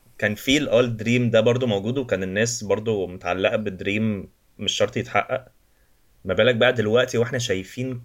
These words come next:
كل حاجة على السوشيال ميديا، كل الناس اللي اتشهرت من ولا حاجة، كل الناس اللي، اللي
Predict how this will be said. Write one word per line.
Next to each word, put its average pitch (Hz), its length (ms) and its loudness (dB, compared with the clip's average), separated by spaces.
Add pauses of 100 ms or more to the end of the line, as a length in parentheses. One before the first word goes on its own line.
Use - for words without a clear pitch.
كل 117 440 2
حاجة 107 220 2
على 104 80 4
السوشيال 107 280 -4
ميديا، 101 200 -2
كل 107 240 0
الناس 104 220 0
اللي 101 120 0
اتشهرت 104 520 -2
من 90 120 -8
ولا 95 200 2
حاجة، 92 540 2 (400)
كل 107 180 0
الناس 104 360 0
اللي، 87 580 0 (600)
اللي 90 640 -2